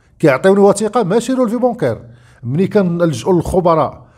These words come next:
البنكيين كلهم تيقول لك ما يمكنش هذا السيستم غيتبلوك على رولفي. إذا هنا كيطرح مشكل، وهنا كنرجعوا عاوتاني ديال الثقة مع الأبناك ومسؤولية ديال الأبناك. حنا حاليًا مع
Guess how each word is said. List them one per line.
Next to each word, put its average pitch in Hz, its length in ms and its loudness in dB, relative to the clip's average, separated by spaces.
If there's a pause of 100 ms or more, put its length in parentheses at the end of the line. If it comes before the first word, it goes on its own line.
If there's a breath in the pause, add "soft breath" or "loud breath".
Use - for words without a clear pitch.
(120 soft breath)
البنكيين 170 580 -2
كلهم 226 300 0
تيقول 214 200 -2
لك - 60 -8
ما 196 140 0
يمكنش 233 340 -2
هذا 220 100 4
السيستم 208 500 -4
غيتبلوك 185 460 0
على 175 160 2
رولفي. 117 380 0 (460 soft breath)
إذا 147 280 0
هنا 247 160 0
كيطرح 202 460 -4
مشكل، 170 480 -4 (360 soft breath)
وهنا 131 220 0
كنرجعوا 185 380 0
عاوتاني 185 320 -2
ديال 165 160 -2
الثقة - 380 -4
مع 131 140 -4
الأبناك 151 540 -6 (600)
ومسؤولية 202 640 0
ديال 180 180 2
الأبناك. 113 360 -6 (380 soft breath)
حنا 143 200 -6
حاليًا 208 560 0 (300 loud breath)
مع 143 480 -2